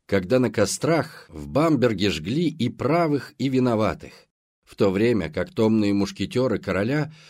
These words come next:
приносили чужие жизни в жертву сомнительному адюльтеру.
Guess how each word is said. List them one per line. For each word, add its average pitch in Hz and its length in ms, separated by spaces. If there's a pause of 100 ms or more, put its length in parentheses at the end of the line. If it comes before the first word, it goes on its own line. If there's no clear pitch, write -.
(180)
приносили 156 580
чужие 135 560
жизни 127 480
в 85 100
жертву 147 480
сомнительному 107 1000
адюльтеру. 85 720